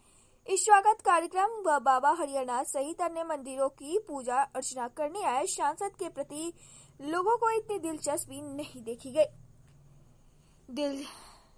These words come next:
दिलचस्प देखी गई तो भाजपा गठबंधन के कार्यकर्ताओं, पदाधिकारी में ही देखा गया। कई मतदाताओं ने नाम न छापने के शर्त पर बताया कि रूडी जी हवा हवाई नेता है।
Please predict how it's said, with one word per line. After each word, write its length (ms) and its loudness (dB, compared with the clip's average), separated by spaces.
दिलचस्प 640 -2
देखी 600 -2
गई 240 4
तो 160 -2
भाजपा 520 2
गठबंधन 500 -4
के 240 -8
कार्यकर्ताओं, 800 2
पदाधिकारी 640 4
में 160 -4
ही 120 -12
देखा 320 -6
गया। 180 6
कई 140 4
मतदाताओं 920 2
ने 260 -2
नाम 340 4
न 280 4
छापने 480 0
के 160 -8
शर्त 380 -6
पर 100 -4
बताया 400 -2
कि 400 -8
रूडी 300 -8
जी 220 -8
हवा 360 -4
हवाई 240 -4
नेता 300 -8
है। 260 -8